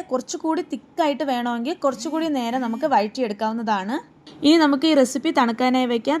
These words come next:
തണുത്തതിന് ശേഷം ഏത് ഷേപ്പിൽ വേണമെങ്കിലും ഈ റെസിപ്പി ഉണ്ടാക്കിയെടുക്കാം. മസ്കോത്ത് അലുവ അല്ലെങ്കിൽ തിരുനെൽവേലി ഹൽവ പോലെ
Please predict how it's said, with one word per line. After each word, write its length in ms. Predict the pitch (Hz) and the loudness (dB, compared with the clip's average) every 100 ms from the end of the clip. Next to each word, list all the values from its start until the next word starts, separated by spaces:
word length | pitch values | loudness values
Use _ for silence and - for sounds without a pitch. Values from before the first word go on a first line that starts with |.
| 294 | 0
തണുത്തതിന് 440 | 226 220 254 269 262 | 0 0 -2 -2 0
ശേഷം 280 | 233 220 302 - 220 | -2 0 -4 -2 0
ഏത് 200 | 233 269 269 | 0 0 0
ഷേപ്പിൽ 300 | 233 226 247 240 | 0 2 0 0
വേണമെങ്കിലും 480 | 220 220 214 277 330 233 | 0 -2 -2 -2 -2 -4
ഈ 20 | 240 | -2
റെസിപ്പി 440 | 220 214 214 277 269 | -2 -4 -6 -2 0
ഉണ്ടാക്കിയെടുക്കാം. 720 | 208 202 202 226 185 240 320 - - - - | 0 -2 -2 -2 -2 -2 -4 -4 -20 -14 2
മസ്കോത്ത് 540 | 254 254 - 320 330 320 | 4 4 6 6 8 8
അലുവ 220 | 254 240 247 - - | 8 6 4 0 -4
അല്ലെങ്കിൽ 260 | 226 247 269 262 | 0 0 0 -2
തിരുനെൽവേലി 580 | 247 240 277 302 277 285 | -2 2 2 4 2 2
ഹൽവ 280 | 254 208 214 254 | 2 2 2 2
പോലെ 260 | 254 233 | 4 2